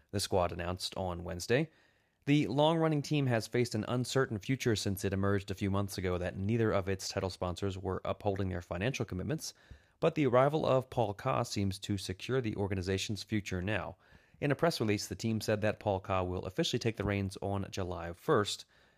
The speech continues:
and the squad will apparently seek a world tour upgrade next season.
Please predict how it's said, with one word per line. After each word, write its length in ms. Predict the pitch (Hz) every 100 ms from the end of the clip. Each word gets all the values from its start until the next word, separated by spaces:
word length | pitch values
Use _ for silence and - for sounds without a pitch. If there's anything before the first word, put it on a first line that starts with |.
| _ -
and 80 |
the 60 | 110
squad 240 | - 196
will 100 | 208
apparently 320 | 143 185 226 147
seek 260 | - -
a 120 | - 131
world 360 | 101 113 113
tour 240 | - 107 -
upgrade 400 | - - 104 113
next 280 | 95 98 -
season. 300 | 180 156